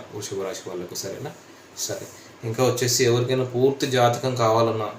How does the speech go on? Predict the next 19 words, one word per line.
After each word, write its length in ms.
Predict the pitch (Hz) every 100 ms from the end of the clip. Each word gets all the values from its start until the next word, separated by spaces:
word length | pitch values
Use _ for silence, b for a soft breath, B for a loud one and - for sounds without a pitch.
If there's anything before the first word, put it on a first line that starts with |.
| 113
టోటల్ 320 | 117 117 120
హారోస్కోప్ 680 | 113 110 113 - 113 -
కావాలన్నా 440 | 110 107 107 104 104
కూడా 180 | 104 117
నన్ను 220 | 113 101
అప్రోచ్ 320 | 98 104 -
అవ్వచ్చు. 280 | 101 98 131
పూర్తి 320 | - 110 107
జాతకం 440 | 104 101 104 - 117
మీకు 180 | 98 -
నేను 120 | 95
ప్రొవైడ్ 420 | 98 95 95 -
చేస్తాను. 440 | 95 - 117 135 - B B -
ఇంకా 460 | 117 120 107 110 - - - - - - - - - - - - - -
ఎవరికైనా 460 | 107 123 120 131
సరే, 380 | 120 117 117 117 - - - - - - - -
ఆ, 460 | 107 104 101 101 98 - - - - - - - -
పెళ్లి 260 | 113 120
సమస్యలు, 640 | 127 117 110 107 107 110